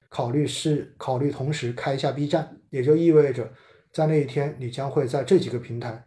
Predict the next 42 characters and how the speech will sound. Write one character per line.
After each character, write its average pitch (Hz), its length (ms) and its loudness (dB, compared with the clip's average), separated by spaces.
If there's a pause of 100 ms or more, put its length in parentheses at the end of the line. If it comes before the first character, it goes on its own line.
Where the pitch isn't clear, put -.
看 127 300 -4
到 - 320 -4
投 127 220 -8
资 - 340 -8
你 113 160 -10
问 123 320 -6
我 110 200 -10
答 120 200 -10
的 120 120 -10
第 127 120 -12
三 135 180 -6
期 127 140 -6
直 127 100 -6
播。 131 220 -4 (360)
如 151 200 8
果 156 160 6
你 139 80 2
有 160 140 10
问 165 160 6
题 156 100 0
想 127 180 -2
问， 180 320 4 (380)
如 160 160 6
果 160 160 6
你 139 80 -2
有 147 220 4
你 117 100 -6
自 160 220 0
己 123 100 -4
比 123 120 -8
较 147 120 2
个 185 200 4
性 143 220 -2
化 139 220 -2
的 120 80 -6
这 113 100 -6
样 131 140 -4
的 113 80 -8
投 127 220 -8
资 143 80 0
问 151 140 4
题， 123 200 -6